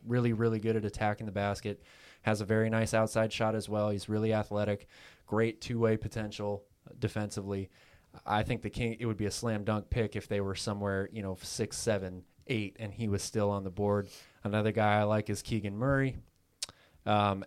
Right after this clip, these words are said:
outside of that, y-, you know, I don't see anybody in the six to eight range really making an immediate impact for this team. And by that, I mean turning them into a potential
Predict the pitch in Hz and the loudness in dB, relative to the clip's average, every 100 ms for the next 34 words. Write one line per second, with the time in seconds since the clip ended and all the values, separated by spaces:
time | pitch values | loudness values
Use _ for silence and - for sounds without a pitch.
0 | 131 151 160 143 127 127 135 135 - - | 4 4 8 6 6 6 6 4 -2 -20
1 | - 131 143 117 110 131 131 - 123 113 | -12 -10 -4 0 2 4 2 0 -4 -2
2 | 113 104 107 104 104 - _ - - - | -2 0 0 0 -4 -8 _ -20 -20 -20
3 | - 127 120 107 - 113 - 110 104 107 | -8 -2 0 0 0 0 2 0 0 -2
4 | 107 101 101 113 104 104 104 107 101 95 | -2 -2 0 0 0 -2 -4 -4 -6 -6
5 | 95 95 92 90 110 95 95 90 82 - | -6 -6 -6 -8 -10 -12 -8 -8 -8 -14
6 | - _ _ - 104 95 - 104 95 95 | -20 _ _ -2 -2 -2 -8 -10 -10 -8
7 | 120 117 113 113 113 110 107 104 104 101 | -8 0 2 4 2 2 0 -4 -6 -8
8 | 101 _ _ _ _ _ - 139 127 113 | -10 _ _ _ _ _ 0 2 0 -2
9 | 110 117 110 104 113 101 107 107 95 95 | -2 -2 -6 -4 -4 -4 -6 -8 -8 -8
10 | 90 | -8